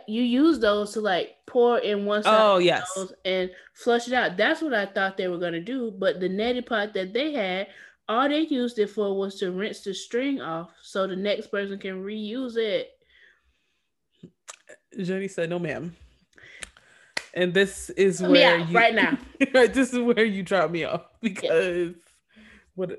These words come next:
Speaker 2: I'm not on the, along the ride for this. No, thank you. <laughs>
Speaker 1: Abso-,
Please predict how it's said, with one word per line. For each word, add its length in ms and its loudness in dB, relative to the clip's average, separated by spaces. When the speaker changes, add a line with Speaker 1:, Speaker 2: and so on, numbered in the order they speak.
Speaker 2:
I'm 180 0
not 280 -2
on 200 -4
the, 80 -4
along 600 -2
the 80 0
ride 240 -4
for 120 -10
this. 320 -16
No, 960 -6
thank 180 -12
you. 160 -14
<laughs> 340 -4
Speaker 1:
Abso-, 420 0